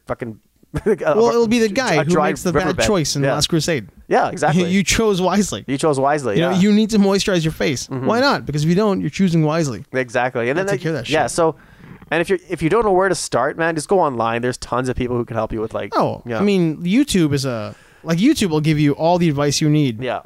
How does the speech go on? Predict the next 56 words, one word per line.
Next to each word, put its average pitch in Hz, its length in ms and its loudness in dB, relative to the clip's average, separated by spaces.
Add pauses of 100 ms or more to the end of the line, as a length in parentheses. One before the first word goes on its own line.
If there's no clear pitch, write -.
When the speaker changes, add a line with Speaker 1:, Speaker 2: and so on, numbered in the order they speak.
(120)
Speaker 2:
M-, 196 160 -8
I 196 60 -8
mean, 202 280 -8
granted, 175 400 -2
like, 139 240 -6
some 170 240 -4
of 135 80 -4
it's 123 100 -12
bad, 123 340 -8 (200)
but 160 160 -2
I 165 40 2
mean, 165 120 2
for 151 100 -6
the 156 60 -2
most 165 240 0
part, 135 200 -6
a - 20 -6
lot 123 100 -6
of 123 60 -8
it's 123 100 -8
Speaker 1:
Mm-hmm. 120 60 -8
Speaker 2:
really 113 120 -10
good. 113 200 -12 (100)
Speaker 1:
Oh, 147 80 -2
yeah. 117 160 -4 (140)
Speaker 2:
So 151 220 -2
anything 165 260 2
you 151 60 4
need 151 140 2
to, 120 320 -2
to 143 120 -4
know, 143 280 0
to 180 120 0
learn 175 420 2
about 147 220 -4
taking 160 200 -2
care 156 220 -2
of 147 80 0
your 131 120 -4
skin, 180 360 0
your 170 120 2
skincare 175 460 2
routine. 156 440 2
Speaker 1:
Mm-hmm. 120 240 -10 (180)
Speaker 2:
God, 165 140 -10
this 151 120 -4
sounds 156 240 -4
really 151 200 0
like 127 180 -4
we're, 123 200 -4
we're 135 160 -4
super 147 220 -6
posh, 143 360 -8
but - 100 -8
we're - 100 -8
not. 135 240 -8